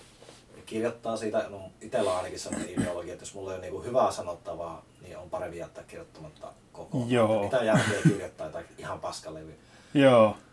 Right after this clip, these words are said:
Speaker 1: Mutta että se, että niinku jos sä oot jotakin vähän kirjoittanut ja noteerannut ja silleen, että olipa hyvä,
Speaker 2: Mm.
Speaker 1: niin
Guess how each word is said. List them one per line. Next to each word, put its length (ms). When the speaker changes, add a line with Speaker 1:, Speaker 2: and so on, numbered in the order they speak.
Speaker 1:
Mutta 260
että 160
se, 160
että 160
niinku 200
jos 180
sä 80
oot 120
jotakin 420
vähän 220
kirjoittanut 460
ja 100
noteerannut 640
ja 60
silleen, 280
että 160
olipa 320
hyvä, 300
Speaker 2:
Mm. 220
Speaker 1:
niin 220